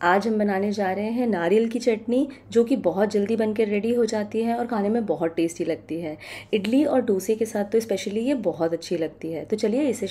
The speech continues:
बनाना शुरू करते हैं। इसे बनाने के लिए मैंने यहाँ पे फ्रेश नारियल ले लिया है, उसे बारीक बारीक काट लिया है।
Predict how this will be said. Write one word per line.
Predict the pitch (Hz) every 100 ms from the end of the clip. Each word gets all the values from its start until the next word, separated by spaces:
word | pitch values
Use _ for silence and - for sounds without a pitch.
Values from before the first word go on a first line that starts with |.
| -
बनाना | 185 160 180
शुरू | 269 233 151
करते | - - 160
हैं। | 156 -
इसे | 277 294
बनाने | 214 175 170
के | 170
लिए | 170 202
मैंने | 285 202 190
यहाँ | 185 175 -
पे | 214 311 - - - -
फ्रेश | 254 285 -
नारियल | 214 151 170 190
ले | 208 208
लिया | 208 226
है, | 233 233 202
उसे | 214 190
बारीक | 170 165 165
बारीक | 185 190
काट | 190 147 -
लिया | 190 214
है। | 226 254 277